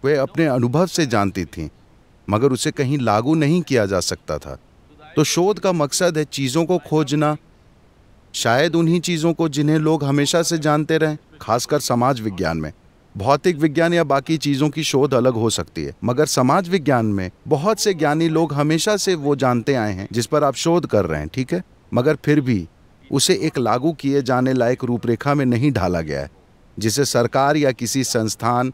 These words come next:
या किसी और के ढांचे में इस्तेमाल किया जा सके। तो जो ज्ञान शायद आपको पहले से है, उसे एक ढांचा देना, और समाज विज्ञान बदलता रहता है, क्योंकि समाज विकास करता और बदलता रहता है।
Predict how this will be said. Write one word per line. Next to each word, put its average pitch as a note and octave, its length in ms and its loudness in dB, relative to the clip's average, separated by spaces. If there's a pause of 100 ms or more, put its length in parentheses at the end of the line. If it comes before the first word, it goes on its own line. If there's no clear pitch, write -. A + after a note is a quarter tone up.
(120)
या D3+ 120 2
किसी E3 340 -2
और D#3+ 180 2
के D#3+ 140 -4
ढांचे B2+ 340 0
में D3 140 2
इस्तेमाल B2 400 0
किया F#2+ 260 -2
जा D#2 180 -4
सके। - 300 -8 (1800)
तो F#3 100 4
जो F#3+ 280 4
ज्ञान G3 300 0
शायद F3+ 360 0
आपको F3 280 0
पहले D#3 380 0
से D#3 180 -2
है, G2 320 -4
उसे E3+ 260 0
एक D3 120 -6
ढांचा B2+ 400 0
देना, G#2 340 0 (1200)
और C3+ 120 0
समाज D#3 480 2
विज्ञान E3+ 400 0
बदलता D#3 460 0
रहता A#2 320 0
है, E2 140 -6 (400)
क्योंकि E3 220 0
समाज E3 440 2
विकास F3 420 0
करता D3+ 320 -2
और F3 160 0
बदलता D3+ 400 0
रहता A#2 300 -4
है। D#2 140 -8